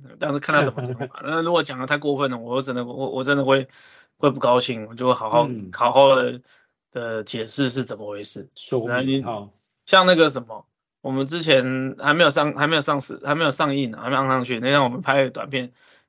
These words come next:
Speaker 1: 用那个电线配线用软管，
Speaker 2: 嗯。
Speaker 1: 要求那也弄能够用烂管，
Speaker 2: 嗯，
Speaker 1: 我用C D
Speaker 2: 嗯，嗯。
Speaker 1: 管，那个踩到，踩，基本上人上，基本上机人用人踩上去也不太会扁，你要拿共主一样很用力拱才会拱扁啊。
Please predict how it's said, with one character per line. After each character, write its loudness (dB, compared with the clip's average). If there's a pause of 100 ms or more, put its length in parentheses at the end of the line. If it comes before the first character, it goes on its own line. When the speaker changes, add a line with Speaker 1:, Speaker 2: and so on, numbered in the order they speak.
(120)
Speaker 1:
用 0
那 -2
个 2
电 2
线 2
配 4
线 2
用 2
软 -6
管， -14 (800)
Speaker 2:
嗯。 4
Speaker 1:
要 6
求 4
那 4
也 4
弄 2
能 -2
够 2
用 0
烂 2
管， -14 (960)
Speaker 2:
嗯， -4
Speaker 1:
我 -6
用 -2
C -6
D -2
Speaker 2:
嗯， -2
嗯。 -8
Speaker 1:
管， -10
那 -8
个 -6
踩 -8
到， -2
踩， -4
基 -6
本 0
上 0 (480)
人 2
上， 4
基 -4
本 -2
上 2
机 -4
人 0
用 -2
人 2
踩 0
上 6
去 -2
也 2
不 -12
太 -6
会 2
扁， -14
你 -6
要 6
拿 8
共 0
主 0
一 2
样 4
很 -2
用 0
力 -2
拱 -6
才 -4
会 4
拱 -2
扁 -14
啊。 -20